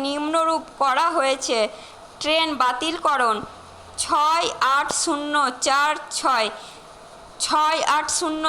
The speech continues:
চার পাঁচ, আসানসোল আদ্রা আসানসোল মেমু যাত্রী যাত্রা ছয় পাঁচ দু হাজার পঁচিশ থেকে এক ছয় দু হাজার পঁচিশ পর্যন্ত। আঠাশ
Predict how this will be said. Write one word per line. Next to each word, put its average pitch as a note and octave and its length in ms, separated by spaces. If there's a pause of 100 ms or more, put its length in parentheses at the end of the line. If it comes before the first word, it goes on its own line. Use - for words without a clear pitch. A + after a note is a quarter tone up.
(160)
চার C#4 300 (120)
পাঁচ, A#3+ 240 (380)
আসানসোল E4 600 (500)
আদ্রা D4+ 340 (400)
আসানসোল D#4+ 500 (100)
মেমু C#4+ 260 (180)
যাত্রী C#4+ 500 (680)
যাত্রা C#4+ 420 (180)
ছয় D4 360 (140)
পাঁচ C4 200 (140)
দু C4+ 60 (100)
হাজার D#4 340
পঁচিশ C4+ 280 (120)
থেকে D4+ 220 (280)
এক D#4 100 (100)
ছয় D4+ 300
দু C4+ 60 (100)
হাজার D4+ 340
পঁচিশ C4+ 300 (140)
পর্যন্ত। C4+ 460 (600)
আঠাশ E4+ 320